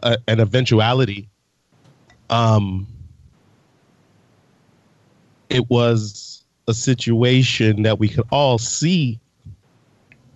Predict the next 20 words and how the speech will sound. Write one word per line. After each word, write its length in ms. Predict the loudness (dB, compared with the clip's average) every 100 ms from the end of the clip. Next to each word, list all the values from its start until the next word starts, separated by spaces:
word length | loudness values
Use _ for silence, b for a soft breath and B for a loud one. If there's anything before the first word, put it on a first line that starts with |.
| _ _ -2
on 240 | 0 2
the 80 | 4
horizon. 800 | 4 4 4 2 0 -2 -4 -8 _ _ _ _ _ _ _ _ _ _ _ _ _ _ _ _ _ _ _ _ _ -2
But 340 | 0 0 -4 _ _ _ _ _ _ _ _ _ _ -4
when 160 | 0
it 100 | 0
all 160 | 2 0
came 320 | -2 -2 0
down 260 | 2 0 0
to 220 | 0 2
it, 160 | 2 0 -8 _ _ _ _ _ _ _ _ _ _
I 100 | 0
don't 140 | 2 2
think 140 | 0
any 200 | 0 2
of 140 | 2
us 220 | 2 0 2
were 120 | 2
really 520 | 4 4 2 0 -2 -10 _ _ _ _ _ _ _ _ 0
prepared. 680 | 2 4 2 2 2 0